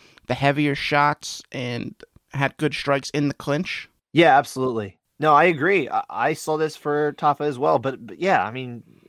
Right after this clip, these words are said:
Speaker 2: uh, you know, you hate to use the words like coin toss or could have gone for anybody. 'Cause, like, when you do that, it's almost like you're just saying, "I just picked one." And I don't like to say that. I really do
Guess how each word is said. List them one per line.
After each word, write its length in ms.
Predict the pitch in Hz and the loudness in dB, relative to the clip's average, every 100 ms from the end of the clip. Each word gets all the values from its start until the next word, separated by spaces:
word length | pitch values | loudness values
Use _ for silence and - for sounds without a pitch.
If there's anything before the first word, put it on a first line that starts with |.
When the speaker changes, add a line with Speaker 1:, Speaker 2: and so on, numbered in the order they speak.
| - | -20
Speaker 2:
uh, 60 | - - | -20 -18
you 180 | - 123 | -12 -8
know, 60 | 104 | -6
you 120 | 120 | 0
hate 160 | 165 175 | 0 4
to 60 | |
use 140 | 170 139 | 2 2
the 80 | 135 | 4
words 260 | 139 120 | 4 4
like 160 | 120 - | -2 0
coin 300 | - 117 104 | -2 -2 0
toss 440 | 113 101 95 - | 2 2 2 -4
or 260 | 101 98 95 - | -2 -2 -4 -2
could 120 | - | -2
have 100 | 123 | 2
gone 200 | 120 107 | 0 0
for 140 | 113 | -2
anybody. 280 | 110 98 107 | -4 -2 -4
'Cause, 120 | 107 127 | 0 2
like, 180 | 139 - - - | 2 0 -20 -2
when 180 | 170 185 | 2 2
you 80 | 185 | 2
do 180 | 254 | 4
that, 220 | 208 185 160 | 6 8 6
it's 160 | 151 | 4
almost 260 | 160 160 - | 4 4 4
like 200 | 151 - | 2 2
you're 80 | 135 | -2
just 180 | 131 - | -2 0
saying, 240 | 131 123 | -2 0
"I 120 | 135 123 | 0 0
just 240 | 120 - | -4 -10
picked 340 | - 107 - | -8 -8 -8
one." 220 | - 92 107 _ _ - | -18 -18 -18 _ _ -10
And 120 | 147 | 0
I 100 | 165 | 4
don't 160 | 175 143 | 6 6
like 220 | 135 135 | 2 2
to 100 | 139 | -6
say 280 | - 131 131 | -4 -2 4
that. 200 | 139 127 | 4 6
I 60 | 123 | 4
really 320 | 147 160 139 | 2 0 -2
do 340 | 131 135 127 | -2 -2 -2